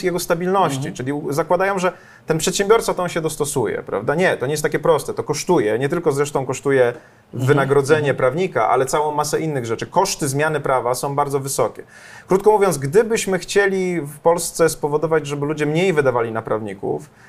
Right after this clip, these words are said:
Speaker 1: myślę, że przede wszystkim powinniśmy zacząć od oczekiwania od polityków, że będą szanowali stabilność prawa i nie będą zmieniali go bez potrzeby, zwłaszcza bardzo szybko, nie zostawiając
Speaker 2: Mhm.
Speaker 1: czasu na przystosowanie. To jest główna bolączka i to jest to, gdzie, e,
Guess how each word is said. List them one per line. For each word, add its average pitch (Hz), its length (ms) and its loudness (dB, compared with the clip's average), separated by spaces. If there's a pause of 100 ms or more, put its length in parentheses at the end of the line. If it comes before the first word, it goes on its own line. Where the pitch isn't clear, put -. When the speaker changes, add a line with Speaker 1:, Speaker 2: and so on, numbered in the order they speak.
(160)
Speaker 1:
myślę, 160 240 2
że 170 100 2
przede 170 240 -2
wszystkim 190 300 -2
powinniśmy 165 480 -4
zacząć 160 340 -2
od 143 300 -2
oczekiwania 151 500 -2
od 151 100 -4
polityków, 147 480 -6
że 139 100 0
będą 147 380 -2
szanowali 151 440 0
stabilność 135 460 -2
prawa 120 540 0 (400)
i 160 80 2
nie 170 140 4
będą 196 320 0
zmieniali 165 400 0
go 156 100 0
bez 151 140 0
potrzeby, 143 420 0
zwłaszcza 151 260 0
bardzo 147 280 0
szybko, 135 600 -2
nie 135 120 0
zostawiając 147 520 0
Speaker 2:
Mhm. 139 200 0
Speaker 1:
czasu 143 200 -4
na 127 360 0
przystosowanie. 135 720 -4 (360)
To 165 180 4
jest 123 200 2
główna 120 300 0
bolączka 110 540 0
i 131 120 -10
to 165 140 4
jest 160 200 0
to, 156 120 2
gdzie, 139 300 0
e, 135 40 -4